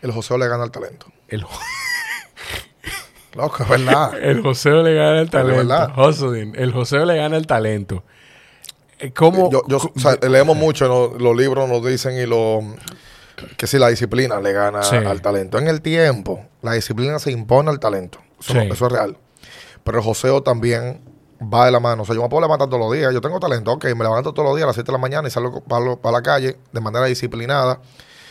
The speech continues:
Speaker 1: Eh, tengo una oficina bien puesta, bien bonita. Tengo una secretaria. Estoy disciplinado, o sea, estoy organizado. Muy chulo. Pero si yo no voy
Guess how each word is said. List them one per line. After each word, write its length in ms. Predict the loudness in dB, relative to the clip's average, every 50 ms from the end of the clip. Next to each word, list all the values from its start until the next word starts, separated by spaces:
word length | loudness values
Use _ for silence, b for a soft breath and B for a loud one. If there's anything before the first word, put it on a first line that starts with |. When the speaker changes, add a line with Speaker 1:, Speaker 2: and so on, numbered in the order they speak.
| B B B -4
Speaker 1:
Eh, 460 | -2 0 0 2 2 0 0 -2 -2 -2
tengo 140 | -2 -2 0
una 80 | -2
oficina 560 | -2 -4 -4 -4 -4 -4 -2 -2 0 0 0 0
bien 140 | 0 -2 0
puesta, 300 | 2 2 2 2 2 -2
bien 140 | -2 -2 -4
bonita. 520 | -4 -6 -6 -6 -6 -2 0 0 0 0 -2 B B B B B B
Tengo 200 | -6 -4 -4 -2
una 80 | -4
secretaria. 580 | -4 -4 -6 -4 0 4 4 4 4 4 2 0
Estoy 180 | -2 -2 -4 -4
disciplinado, 440 | -4 -6 -6 -4 -2 0 0 0
o 40 | 0
sea, 80 | -2 -4
estoy 140 | -4 -4 -2
organizado. 580 | -2 -2 -4 -4 2 4 4 6 4 2 0 -6
Muy 160 | -8 -10 -8
chulo. 320 | -4 -4 -2 -2 -4 -6 -10 B B B B B B B B B B B B B
Pero 180 | -2 0 0 0
si 220 | -2 -4 -6 -4
yo 340 | 0 2 2 2 2 0 -6 -10
no 460 | -12 -8 -4 -2 0 0 0 -2 -4 -8 _ _ -16
voy 520 | -12 -8 -4 -4 -2 -2 -2 -4 -6 -10